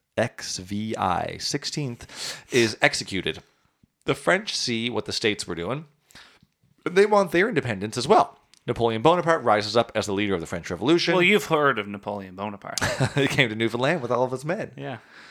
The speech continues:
Speaker 1: He found the weather very cold.
Speaker 2: So, off to France he went again.
Speaker 1: Um, eventually, he becomes Emperor of France and starts the French Revolutionary Wars.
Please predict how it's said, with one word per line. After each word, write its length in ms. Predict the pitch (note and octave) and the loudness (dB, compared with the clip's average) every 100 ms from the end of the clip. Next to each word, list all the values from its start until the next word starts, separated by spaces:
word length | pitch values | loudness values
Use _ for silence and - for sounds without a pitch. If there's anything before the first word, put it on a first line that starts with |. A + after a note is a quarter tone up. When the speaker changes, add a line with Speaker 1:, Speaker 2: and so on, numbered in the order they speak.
| - _ - | -20 _ -12
Speaker 1:
He 20 | |
found 140 | G3+ | -6
the 60 | D#3 | -2
weather 280 | C3+ A#2+ F2 - | 0 0 -4 -12
very 480 | G2+ F#2+ C3 C#3+ A2+ | -16 0 4 4 4
cold. 420 | - C2 G#1 - _ _ | 0 -8 -8 -16 _ _
Speaker 2:
So, 360 | - C#3+ D#3+ D3+ _ - | 0 0 0 -6 _ -10
off 180 | G#2 - | -10 -10
to 80 | - | -6
France 260 | B2 B2+ | -6 -4
he 60 | C3 | -6
went 260 | C#3+ D3 | -8 -8
again. 240 | D3+ F3 F3 E3+ C#3+ C#3+ D3 - | -8 -8 -8 -10 -10 -12 -12 2
Speaker 1:
Um, 880 | B2+ B2 B2 B2 B2 B2 B2 B2 B2 | 6 8 6 4 -4 -6 -6 -6 0
eventually, 580 | D3+ G#3+ A#3+ A2 A2 C3 | 4 4 2 0 0 0
he 160 | D3+ | 0
becomes 360 | E3 D#3 B2 A#2 | 0 2 0 0
Emperor 460 | G2+ F#2 G#2+ C3+ | -2 0 -2 0
of 80 | F3 | 0
France 360 | - D2 A#2 - | -2 -4 -4 -6
and 160 | B2 | -6
starts 300 | - G2 F#2 | -2 0 0
the 80 | - | -4
French 260 | - F#2 F2+ | -6 -6 -2
Revolutionary 600 | F2+ F#2+ F2+ - B2 D#3 | -2 -2 -4 -2 2 4
Wars. 500 | A#3+ E4+ - - | 6 4 2 -4